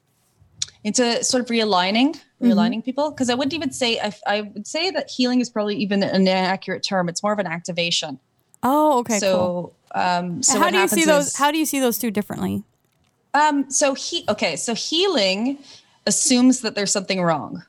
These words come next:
Speaker 2: Mm, okay.
Speaker 1: And, um, and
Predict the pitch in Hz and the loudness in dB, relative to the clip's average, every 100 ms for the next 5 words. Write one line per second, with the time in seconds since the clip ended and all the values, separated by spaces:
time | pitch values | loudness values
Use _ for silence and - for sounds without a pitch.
0 | - 226 240 233 208 180 - _ - 202 | -6 -2 0 0 0 -4 -8 _ -10 -4
1 | 214 185 - _ _ _ _ _ _ _ | -2 -4 -6 _ _ _ _ _ _ _
2 | - - - 190 190 190 180 - 190 180 | -20 -16 -2 0 0 -2 -2 0 2 2
3 | 180 180 180 - - 190 185 | 0 -2 -2 -6 -2 -2 -2